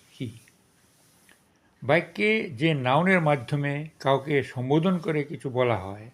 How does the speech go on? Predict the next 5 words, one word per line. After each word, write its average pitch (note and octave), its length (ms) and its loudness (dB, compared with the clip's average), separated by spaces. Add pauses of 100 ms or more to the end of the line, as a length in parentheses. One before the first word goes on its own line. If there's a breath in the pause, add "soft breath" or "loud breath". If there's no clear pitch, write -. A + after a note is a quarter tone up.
(920 soft breath)
সেই G#3+ 400 4
নাউনের D3+ 520 4
ভোকেটিভ F#3 460 -4 (140)
কেস A2+ 200 -2 (160)
হয়। F#2 180 -16